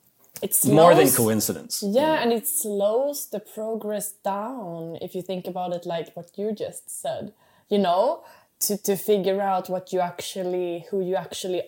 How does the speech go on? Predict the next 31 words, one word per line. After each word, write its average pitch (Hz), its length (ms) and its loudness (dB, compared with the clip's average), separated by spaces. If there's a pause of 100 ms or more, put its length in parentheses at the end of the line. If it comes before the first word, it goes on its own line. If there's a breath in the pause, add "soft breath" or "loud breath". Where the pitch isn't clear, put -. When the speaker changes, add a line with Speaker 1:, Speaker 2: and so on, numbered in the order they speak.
(100)
Speaker 1:
are 170 460 -4
without 226 960 0
what 185 260 0
actually 175 540 -6 (360 loud breath)
works 175 680 2
or, 185 80 -4
like, 170 220 -2
what's 180 240 -6 (100)
okay. 180 920 -2 (640 soft breath)
So 185 380 -6 (100)
it's - 160 -10
very 196 180 -4
Speaker 2:
Yeah. 196 60 -6
Speaker 1:
interesting. 165 680 -4 (380 loud breath)
Okay, 240 520 0 (420)
um, 220 480 0 (600)
I 262 160 0
actually 185 580 -4
read 165 420 -6
someone 208 720 -4
on 165 320 -10 (180)
a 160 300 -6
forum 170 520 -6
named 147 200 -10
that. 104 160 -8
Speaker 2:
Mm-hmm. 202 240 -4
Speaker 1:
So 240 80 4
this 302 260 6
guy 330 240 0
on 262 160 2
Reddit 214 460 4